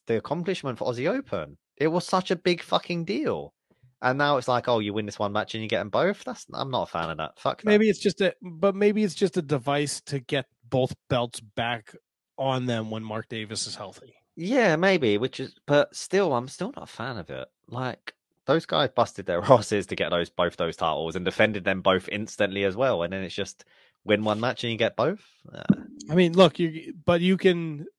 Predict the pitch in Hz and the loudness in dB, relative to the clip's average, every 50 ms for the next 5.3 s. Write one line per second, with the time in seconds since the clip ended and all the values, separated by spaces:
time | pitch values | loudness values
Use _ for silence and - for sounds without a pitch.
0 | _ _ - - - 190 170 160 151 151 180 185 - - - - 160 151 - - | _ _ -8 -2 0 2 4 4 4 2 2 0 0 -4 -6 -4 -4 -2 -2 -2
1 | - 135 120 113 120 120 - _ _ _ _ _ _ - 131 117 117 107 120 - | -2 -2 -2 -4 -6 -8 -14 _ _ _ _ _ _ -4 -2 -2 -2 -4 -6 -4
2 | 131 127 123 - - 135 - 117 131 143 131 - 143 147 175 185 175 135 123 - | -2 -2 -2 -2 -2 4 8 10 10 10 10 8 10 10 12 12 10 8 4 -2
3 | - - _ - 156 156 180 202 196 170 - 165 147 139 113 - - 139 143 151 | -8 -10 _ 8 10 10 12 12 10 8 6 4 4 2 2 6 6 6 6 6
4 | 143 131 131 120 117 110 117 113 104 - 101 117 95 107 104 104 104 98 - 95 | 6 6 8 8 8 6 4 0 -2 0 -2 -2 0 4 6 6 6 4 2 -4
5 | 90 82 78 80 80 - | -6 -6 -6 -6 -8 -8